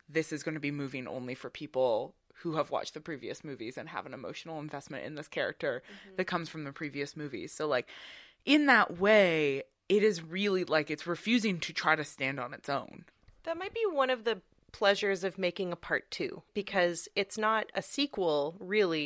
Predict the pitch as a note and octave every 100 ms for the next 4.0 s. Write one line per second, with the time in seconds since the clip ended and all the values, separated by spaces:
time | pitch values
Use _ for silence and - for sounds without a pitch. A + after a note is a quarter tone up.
0 | D#3 E3+ E3+ - - - F3 F3+ D#3+ F3+
1 | E3 C#3+ - - F3+ F3 - F#3 E3+ E3+
2 | - G3 F#3+ F#3 G3 - F#3+ F3 E3+ -
3 | F#3 F#3+ F3+ F3+ E3+ - - F#3 E3+ E3+